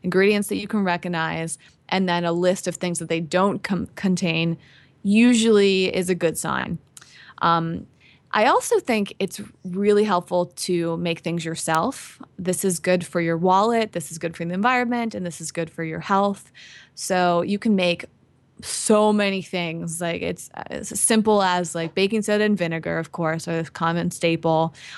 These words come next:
Olive oil is a good thing. And then coconut oil is phenomenal. You can use coconut oil in so many different ways. You can actually use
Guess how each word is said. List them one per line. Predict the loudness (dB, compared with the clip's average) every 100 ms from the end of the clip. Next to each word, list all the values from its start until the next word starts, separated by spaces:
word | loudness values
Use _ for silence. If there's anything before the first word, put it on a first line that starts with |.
| 0
Olive | 4 4 4 2
oil | 0 0 -4
is | -6
a |
good | -6 -6 -4
thing. | -6 -6 -8 -12 -20 _ -2
And | 0 2
then | -2
coconut | 0 0 2 0 2
oil | 2 2 2 2 -2
is | -6 -8
phenomenal. | -10 -4 0 4 4 2 0 0 0
You | -4 -4
can | -6
use | -6
coconut | -4 -4 -2 -2
oil | 0 0 0
in | -2 -6
so | -6 -4 2 4 2
many | 0 -2 -2
different | -4 -4 -2
ways. | 0 0
You | 2
can | 2
actually | 2 4
use | 2 2